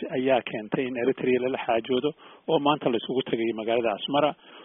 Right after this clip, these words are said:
oo Djibouti lala xaajoodo, oo Soomaaliya lala xaajoodo. Laakiinse su-aasha waxa weeyaan, Eritreana danteeday wadataa.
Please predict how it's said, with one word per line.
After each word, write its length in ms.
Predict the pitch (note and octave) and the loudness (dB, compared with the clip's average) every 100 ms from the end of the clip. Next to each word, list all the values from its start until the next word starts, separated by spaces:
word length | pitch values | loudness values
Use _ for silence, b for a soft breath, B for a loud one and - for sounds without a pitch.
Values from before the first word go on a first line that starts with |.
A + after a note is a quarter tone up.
| b | b
oo 200 | - B2+ | 0 2
Djibouti 380 | A#2+ A2 C3 - | 2 2 0 2
lala 200 | B2+ A#2 | 0 0
xaajoodo, 500 | - B2+ A#2+ C3+ C3 | 2 0 2 0 0
oo 180 | C3 A2+ | 0 -2
Soomaaliya 460 | - B2 B2 A#2 B2 | 0 0 2 2 0
lala 180 | B2 | -2
xaajoodo. 560 | - B2 A#2 A#2 B2 C#3 C#3+ B B B B _ | -2 -2 -4 0 2 2 0 B B B B _
Laakiinse 440 | B2+ B2 D#3 - | 2 4 2 2
su-aasha 340 | - D3+ D3 D3+ | 4 4 4 2
waxa 180 | - | 2
weeyaan, 280 | C3+ C#3 B2+ | 4 4 4
Eritreana 600 | B2+ C3+ D#3+ - C3 C3+ | 2 2 2 4 4 4
danteeday 460 | B2+ - - B2+ A#2 | 2 0 2 4 4
wadataa. 460 | G2+ G2 - - | 2 0 -4 -10